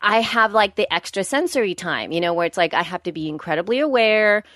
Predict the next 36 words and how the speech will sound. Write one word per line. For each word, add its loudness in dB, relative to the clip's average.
of -4
where 2
I 4
am 0
in -4
space, -2
what 0
the -8
people -4
are 0
around 0
me. -4
'Cause -4
you, -4
al-, 4
I 4
always 4
have 0
to -6
be -8
looking -4
out -2
for 0
any 0
bad 0
guys -2
or 0
girls 0
that 2
might 0
be -8
coming -4
up 0
and -4
popping 2
out 2